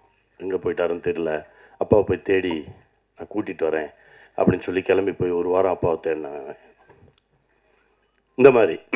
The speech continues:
தன்ராஜ் இருக்கானே, தகப்பனும் இல்லை, தாயும் இல்லை.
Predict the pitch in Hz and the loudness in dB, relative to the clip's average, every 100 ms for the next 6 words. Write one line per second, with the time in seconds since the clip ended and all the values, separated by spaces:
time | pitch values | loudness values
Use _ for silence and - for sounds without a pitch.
0 | - - - _ _ _ _ _ _ _ | -6 -8 -18 _ _ _ _ _ _ _
1 | _ 117 123 139 123 107 92 82 76 - | _ 6 8 8 8 4 2 -4 -8 -14
2 | - - _ _ _ _ _ _ _ _ | -20 -20 _ _ _ _ _ _ _ _
3 | _ _ _ _ _ _ _ - _ _ | _ _ _ _ _ _ _ -20 _ _
4 | - 123 131 139 135 120 123 - 107 101 | 6 8 8 8 6 6 4 4 2 4
5 | 95 85 64 | 0 -4 -8